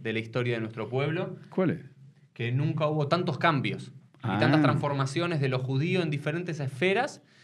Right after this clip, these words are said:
Speaker 1: Y uno de esos tiene que ver con que durante mucho tiempo nos odiaron.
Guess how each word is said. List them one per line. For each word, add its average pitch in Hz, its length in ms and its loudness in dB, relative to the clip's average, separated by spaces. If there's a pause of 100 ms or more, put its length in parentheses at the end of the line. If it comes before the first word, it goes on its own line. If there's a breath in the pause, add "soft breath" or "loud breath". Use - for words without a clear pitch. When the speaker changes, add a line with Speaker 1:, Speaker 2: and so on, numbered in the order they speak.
(220 soft breath)
Speaker 1:
Y 156 120 2
uno 254 180 0
de 240 80 2
esos 269 160 -2
tiene 247 220 -6
que 226 100 -2
ver 247 160 0
con 226 160 -6
que 220 140 -2
durante 196 240 -2
mucho 233 260 -6
tiempo 247 320 -4
nos 190 140 -2
odiaron. 160 400 0